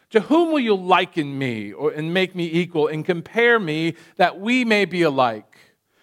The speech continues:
Those who lavish gold from the purse and weigh out silver in the scales hire a goldsmith and makes it into a god. Then they fall down and worship.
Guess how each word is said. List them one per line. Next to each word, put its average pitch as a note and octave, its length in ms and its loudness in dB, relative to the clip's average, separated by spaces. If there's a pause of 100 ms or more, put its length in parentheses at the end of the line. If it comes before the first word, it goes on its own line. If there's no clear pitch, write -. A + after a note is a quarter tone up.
(140)
Those A3+ 240 4
who F#3+ 100 -2
lavish D#3 380 0
gold F3 400 2
from E3 140 -4
the D3+ 80 -4
purse F3 420 -2
and D#3+ 160 -8
weigh D#3+ 260 4
out F3 240 2
silver F#3+ 540 2
in F3 100 -4
the E3+ 120 0
scales E3 580 -2
hire A#3 380 -2
a F#3+ 40 -2
goldsmith D3+ 720 -4
and D3+ 160 -12
makes D3 300 -6
it D#3+ 180 -18
into D3+ 360 -6
a D3+ 40 -2
god. D3 540 2 (420)
Then G3+ 140 2
they A3 100 4
fall F#3 300 4
down D#3+ 300 2
and E3+ 160 -6
worship. F3+ 680 2